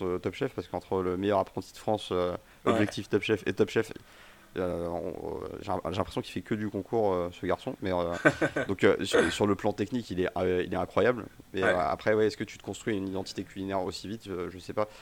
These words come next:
Speaker 1: Après, c'est peut-être un peu, euh, du snobisme de vieux de dire que, euh, que non, bah, faut forcément avoir trente années de cuisine pour, euh, que ta cuisine ressemble, euh, enfin, à, à une andi-, une identité. Et d'ailleurs, il y a plein de candidats qui, euh, qui, qui prouvent le contraire. Mais, euh, mais pour le coup, de son côté, ouais, c'est,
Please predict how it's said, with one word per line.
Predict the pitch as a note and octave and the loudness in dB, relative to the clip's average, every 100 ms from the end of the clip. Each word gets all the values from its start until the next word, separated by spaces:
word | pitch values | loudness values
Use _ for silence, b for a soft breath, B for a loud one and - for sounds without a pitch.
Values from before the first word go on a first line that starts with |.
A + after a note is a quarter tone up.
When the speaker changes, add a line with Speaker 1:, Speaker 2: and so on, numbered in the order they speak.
| b | b
Speaker 1:
Après, | - - A2 | -6 0 0
c'est | - | 0
peut-être | G2 G#2 | -2 -2
un | F#2+ | -4
peu, | - | -4
euh, | G#2+ G2+ F#2 F2+ E2+ - b b b b - | -2 0 0 -2 -4 -8 b b b b -16
du | F#2 F#2 | -12 -10
snobisme | - G2 G#2 G#2 G2+ | -4 -4 -4 -6 -6
de | F#2 F2+ | -2 -2
vieux | F2+ G2 G#2+ | -2 -2 -2
de | G2 F#2 | -2 -2
dire | F#2 F#2+ - | -2 -4 -4
que, | |
euh, | F#2 F#2+ E2+ E2 E2+ E2+ F2 - - - - | -4 -2 -2 -4 -6 -8 -10 -10 -10 -12 -12
que | E2+ | -6
non, | F#2 | -4
bah, | F2 | -4
faut | - | -8
forcément | - F2 - F#2 F2+ | -8 -10 -6 -4 -2
avoir | E2+ | -4
trente | - F2 | -6 -8
années | F#2 F2 | -6 -8
de | |
cuisine | - F#2 F#2+ F#2 | -8 -8 -6 -8
pour, | - F2 E2+ | -4 -2 -2
euh, | E2+ - b b b - | -4 -10 b b b -12
que | F#2 | -4
ta | F2 F2+ | 0 0
cuisine | - G2 F#2 F2+ | -2 -6 -4 -2
ressemble, | F2 F#2 F2 | -2 -2 0
euh, | F2 E2+ E2+ | 0 2 0
enfin, | E2+ F#2 | 0 0
à, | F2 F2+ - | 0 0 -2
à | F2+ | -2
une | F2 | -2
andi-, | F2 F2+ | -4 -4
une | - | -4
identité. | F2 - - A2 | -4 -2 0 2
Et | |
d'ailleurs, | F2+ F#2 | 4 4
il | |
y | F2 | 2
a | |
plein | - | -2
de | G2 | -2
candidats | F#2+ F#2 F#2 | -2 -2 -2
qui, | F#2+ F2 | -2 -4
euh, | F2 F2 | -6 -6
qui, | - - - | -8 -20 -20
qui | - | -20
prouvent | - F#2+ | -10 -4
le | F#2 | -2
contraire. | G2 - A#2 b b b - | -4 -2 -2 b b b -4
Mais, | F#2 F2+ | 2 4
euh, | F2 F2 F2 F2 F2 F2 E2+ E2+ E2 | 4 2 0 0 -2 -2 -4 -6 -6
mais | A#2 | -8
pour | - G#2+ | -4 -2
le | G2+ | -2
coup, | C3 | -4
de | |
son | - F#2+ | -8 -6
côté, | G2 F#2+ A#2 | -4 -2 0
ouais, | G#2 | 0
c'est, | - | -2